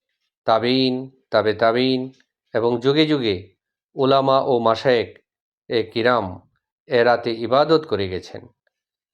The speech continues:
তাদের রেখে যাওয়া আদর্শই হুবহু আমাদের অনুসরণ, অনুকরণ করতে হবে। নিজের পক্ষ থেকে বাড়ানো কমানো কোনো অবকাশ নেই। আমাদের দেশে শবে বরাতে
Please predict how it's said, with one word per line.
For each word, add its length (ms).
তাদের 300
রেখে 280
যাওয়া 360
আদর্শই 600
হুবহু 340
আমাদের 400
অনুসরণ, 580
অনুকরণ 500
করতে 320
হবে। 260
নিজের 320
পক্ষ 280
থেকে 520
বাড়ানো 460
কমানো 580
কোনো 160
অবকাশ 540
নেই। 260
আমাদের 460
দেশে 320
শবে 300
বরাতে 640